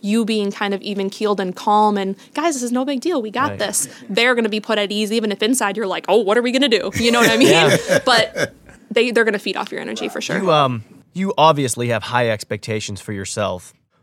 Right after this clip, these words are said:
Speaker 2: For you, what makes a great day? When you get home at the end of a day, you can say to yourself, "That was a really good day I had today."
Speaker 1: It's interesting. There are no two days that are the same.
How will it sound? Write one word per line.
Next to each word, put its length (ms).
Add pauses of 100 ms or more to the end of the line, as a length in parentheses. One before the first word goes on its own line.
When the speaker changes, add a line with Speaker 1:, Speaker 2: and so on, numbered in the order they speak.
(140)
Speaker 2:
For 200
you, 160
what 300 (380)
makes 280
a 40
great 460
day? 420
When 180
you 140
get 160
home 300
at 100
the 160
end 140
of 80
a 40
day, 440 (520)
you 120
can 120
say 180
to 60
yourself, 640 (360)
"That 100
was 100
a 60
really 280
good 200
day 200
I 40
had 200
today." 360 (1200)
Speaker 1:
It's 140
interesting. 480
There 180
are 40
no 180
two 200
days 220
that 100
are 60
the 80
same. 360